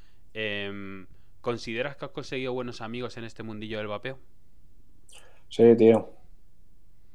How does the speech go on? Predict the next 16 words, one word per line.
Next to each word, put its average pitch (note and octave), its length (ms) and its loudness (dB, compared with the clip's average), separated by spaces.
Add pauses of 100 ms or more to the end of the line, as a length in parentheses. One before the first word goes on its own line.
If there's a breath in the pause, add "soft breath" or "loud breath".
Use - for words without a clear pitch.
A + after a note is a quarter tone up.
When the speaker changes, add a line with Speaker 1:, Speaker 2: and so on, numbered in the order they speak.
(260)
Speaker 1:
Y F#2+ 140 -12 (960 soft breath)
Speaker 2:
Me A#2 100 10
atrevo D3+ 340 12
a C#3+ 80 12
decir, C#3+ 400 12
tío, D#3+ 380 12
uf, - 520 -2
aunque A2+ 180 2
suene C3+ 280 12
mal, C3 320 10
pero A#2 220 12
casi, A2 260 8 (840)
mm, A2 380 4
mejores B2 360 12
amigos C#3 440 12
que A#2+ 80 12